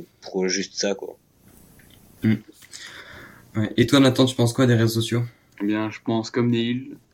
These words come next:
Speaker 3: Je pense honnêtement que je suis comme tout le monde, hein. Je passe énormément de temps avec, euh, les réseaux sociaux, Internet et autres.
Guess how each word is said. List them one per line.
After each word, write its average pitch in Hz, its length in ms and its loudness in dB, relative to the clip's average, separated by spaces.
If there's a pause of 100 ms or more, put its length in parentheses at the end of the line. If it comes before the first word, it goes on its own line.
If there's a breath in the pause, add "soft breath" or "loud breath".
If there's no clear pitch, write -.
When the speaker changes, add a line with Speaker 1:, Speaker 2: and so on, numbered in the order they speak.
(140)
Speaker 3:
Je - 100 -8
pense 117 260 -4
honnêtement 117 420 -2
que 101 340 -2
je 95 60 -12
suis - 100 -16
comme 101 160 -4
tout 101 100 -4
le 101 60 0
monde, 117 240 -2
hein. 98 140 -6
Je - 120 -14
passe - 360 -12
énormément 104 440 -2
de 98 80 -2
temps 98 300 -8
avec, 90 380 -8
euh, 90 260 -6
les 92 140 -6
réseaux 92 240 -6
sociaux, 92 720 -4
Internet 92 560 -10
et 90 100 -2
autres. 120 320 -8